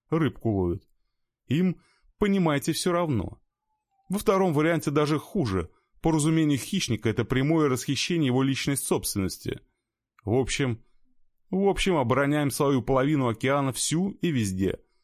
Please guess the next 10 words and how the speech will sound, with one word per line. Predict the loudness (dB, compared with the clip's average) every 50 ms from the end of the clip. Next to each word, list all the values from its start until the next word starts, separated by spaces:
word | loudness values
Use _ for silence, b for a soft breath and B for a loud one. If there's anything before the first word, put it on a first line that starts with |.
| _ _ _
а | -2 -2
при | 0 0 -2 -2
случае | -2 -2 -2 -2 -2 -2 -2 -2 -2 -2 -2
и | -2
чужую | -2 -2 -2 0 0 0 -2 -2
половину. | 0 0 0 2 2 0 0 -2 -4 -6 -8 _ _ _ _ _ _ _ _ -6
Как | -4 -4 -4 0
говорится, | 0 0 0 2 0 0 -2 -2 -2 -4 -4 b b b b b
что | -20 -6 -6 -4
получится, | -2 0 0 0 0 -2 -2 -6 -10 -12 -10 -10 -10 -12